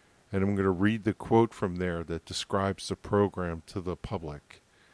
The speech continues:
Quote, "Currently there is a national movement driven by farmers across the country who are seeing tremendous benefits to their soil by planting multiple species of plants in their cover crop mixes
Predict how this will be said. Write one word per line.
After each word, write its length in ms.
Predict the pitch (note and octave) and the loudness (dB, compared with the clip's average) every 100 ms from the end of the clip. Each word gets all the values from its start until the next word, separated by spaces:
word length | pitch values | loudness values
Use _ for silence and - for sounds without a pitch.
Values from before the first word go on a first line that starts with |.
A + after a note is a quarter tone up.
| _ _ _ - | _ _ _ 6
Quote, 400 | C#3 A2+ F#2+ - - - - - _ - | 12 12 10 0 -20 -20 -20 -20 _ 2
"Currently 520 | - D#3 F3 D#3 D3 | 10 10 10 6 6
there 280 | C3 B2 A2 | 10 10 10
is 160 | A2 A2+ | 8 6
a 100 | G2 | 6
national 520 | G#2+ A#2+ - A2 F#2 | 8 6 6 4 6
movement 500 | F#2 A2 G#2 F#2 E2 | 8 8 8 2 6
driven 340 | G#2+ G2+ G#2 | 6 8 4
by 220 | F2+ F#2 | 4 4
farmers 560 | F2 G#2+ G#2 G2 E2 - | 4 4 4 4 0 -2
across 480 | F2+ - G2 F#2 - | -4 2 2 2 -4
the 80 | - | -8
country 480 | - G#2 - F#2 | 0 0 2 0
who 200 | E2 F#2+ | 2 4
are 120 | F2+ F2 | 4 2
seeing 400 | - A2+ G#2+ G2+ | 2 2 0 0
tremendous 720 | - G2+ G#2 A2+ D3 D#3 - | 0 4 6 6 6 0 2
benefits 600 | A#2 G#2+ - F#2 - - | 4 4 2 -2 -2 -6
to 140 | - | -2
their 200 | G2 F#2 | 0 2
soil 600 | F2 - D#3 D#3+ E2 D2+ - - - - - - | 0 0 4 6 4 0 -10 -20 -20 -20 -20 2
by 160 | G#2+ G#2 | 8 8
planting 480 | - B2 B2 A2+ G#2 | 8 8 10 10 10
multiple 480 | A2 C3 C#3+ C3+ B2+ | 10 8 4 2 -2
species 880 | - - _ B2+ B2 - F#2+ F2 | -4 -8 _ 4 4 4 0 2
of 160 | G2 D#2+ | 2 0
plants 600 | - C#3 A2 E2 - - - - - - A2 | 0 2 4 2 -4 -10 -14 -20 -20 -6 2
in 200 | A2 A2 | 6 8
their 220 | G#2+ G2 | 8 6
cover 440 | - - D3 D3+ | 2 2 4 4
crop 400 | - - B2+ - | 2 6 6 6
mixes 500 | G#2+ G2+ - F#2 - | 2 2 2 0 -2